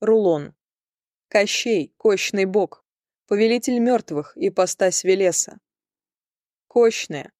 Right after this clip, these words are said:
подземное царство мертвых. Кощуна,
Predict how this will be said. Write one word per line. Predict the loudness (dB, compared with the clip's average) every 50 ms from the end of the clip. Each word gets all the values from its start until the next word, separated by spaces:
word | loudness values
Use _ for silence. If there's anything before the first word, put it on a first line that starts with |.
| _ _ -2
подземное | -2 -2 0 2 2 2 2 2 0 -2 -2 -2
царство | -2 0 0 0 0 -2 -6 -4 -2 -2
мертвых. | 0 -2 -4 -4 -6 -12 -18 -18 -18 -18 -18 _ _ _ _ _ _ _ _ _ _ _ _ _ _
Кощуна, | 0 2 2 2 0 -4 -2 -2 -2 -2 -2 -6 -8 -12